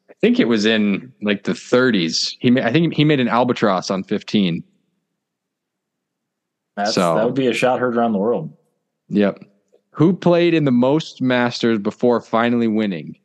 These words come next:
Speaker 1: Phil Mickelson,
Speaker 2: Well,
Speaker 1: Mark O'Meara, or Sergio Garcia?
Speaker 2: Phil won really early.
Speaker 1: Well, I mean, he won in two thousand four.
Speaker 2: Which, that's, that's only, like, gonna be, what,
Speaker 1: He
Speaker 2: seven
Speaker 1: was,
Speaker 2: or eight Masters?
Speaker 1: well, he
Speaker 2: Sergio
Speaker 1: was
Speaker 2: by far
Speaker 1: thirty-four.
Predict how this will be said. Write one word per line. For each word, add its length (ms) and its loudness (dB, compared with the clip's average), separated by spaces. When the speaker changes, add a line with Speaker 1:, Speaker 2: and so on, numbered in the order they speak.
Speaker 1:
Phil 180 2
Mickelson, 320 0
Speaker 2:
Well, 80 0
Speaker 1:
Mark 300 0
O'Meara, 540 0
or 60 -6
Sergio 500 0
Garcia? 720 -2
Speaker 2:
Phil 280 2
won 240 0
really 300 0
early. 580 -2
Speaker 1:
Well, 240 2
I 60 2
mean, 80 2
he 100 2
won 180 2
in 80 2
two 100 -2
thousand 260 0
four. 680 -2
Speaker 2:
Which, 320 -2
that's, 200 -2
that's 180 0
only, 160 2
like, 220 0
gonna 160 0
be, 100 0
what, 220 0
Speaker 1:
He 80 -2
Speaker 2:
seven 160 0
Speaker 1:
was, 100 -2
Speaker 2:
or 80 2
eight 160 0
Masters? 800 -4
Speaker 1:
well, 140 0
he 120 0
Speaker 2:
Sergio 60 4
Speaker 1:
was 140 2
Speaker 2:
by 60 0
far 120 2
Speaker 1:
thirty-four. 380 0